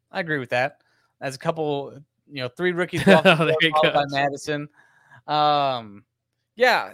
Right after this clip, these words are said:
Speaker 1: so you've got Sky Moore, Christian Watson, then Jahan Dotson, and then Alexander Mattison to round out that turn.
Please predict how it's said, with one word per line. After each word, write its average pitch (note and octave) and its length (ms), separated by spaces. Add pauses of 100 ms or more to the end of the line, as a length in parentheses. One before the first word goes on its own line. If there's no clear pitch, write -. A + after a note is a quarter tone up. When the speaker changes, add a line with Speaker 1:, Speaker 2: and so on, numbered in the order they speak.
Speaker 1:
so F#3 400
you've F3 200
got E3+ 180
Sky A3 220
Moore, G#3 360
Christian F#3+ 400
Watson, F3+ 400
then D#3+ 140
Jahan D3 320
Dotson, C#3+ 580 (400)
and B2+ 140
then B2+ 560 (300)
Alexander C3 440
Mattison B2 480
to A2+ 80
round A#2+ 300
out A#2 140
that A#2 200
turn. A#2+ 460